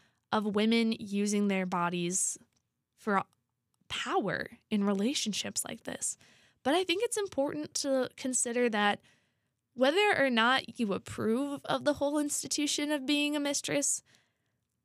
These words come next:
it's a powerful segue to study in terms of understanding how we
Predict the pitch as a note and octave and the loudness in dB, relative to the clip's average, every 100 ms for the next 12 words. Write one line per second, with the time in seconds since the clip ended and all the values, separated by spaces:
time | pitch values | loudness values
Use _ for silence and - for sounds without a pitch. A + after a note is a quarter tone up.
0 | _ - - - C#4+ - - - D#4+ F4 | _ 0 2 2 -4 -4 -6 -4 0 4
1 | F4+ F4+ - D#4 - A#3+ A#3+ A3 A#3 G#3+ | 2 0 -4 -4 -2 -2 -2 2 2 2
2 | - - A3+ A3+ G3+ - G#3+ - A3+ A#3 | 0 -2 -2 0 0 -2 -4 0 0 0
3 | A3 - A3+ C4+ - G#3+ G3+ G3+ - - | 0 0 0 0 -2 -2 0 -2 -2 -2
4 | B3+ B3+ G#3+ A3+ A#3 A#3+ B3 | 0 0 2 4 6 4 0